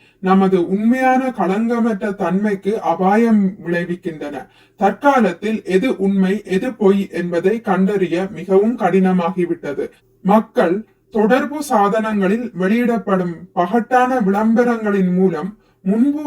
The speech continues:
எப்பொழுதும் இல்லாத அளவில் பொய்த் தோற்றம் உருவாக்கப்படுவதால்,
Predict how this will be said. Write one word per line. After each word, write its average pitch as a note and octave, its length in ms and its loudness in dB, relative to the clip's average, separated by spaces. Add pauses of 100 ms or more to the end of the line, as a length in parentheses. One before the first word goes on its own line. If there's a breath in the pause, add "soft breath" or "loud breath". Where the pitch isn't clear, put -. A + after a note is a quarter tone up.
(220)
எப்பொழுதும் B3 680 0
இல்லாத G#3+ 500 2
அளவில் F3 460 0 (100)
பொய்த் A#3 380 0
தோற்றம் F#3+ 520 0 (180)
உருவாக்கப்படுவதால், F#3 1080 0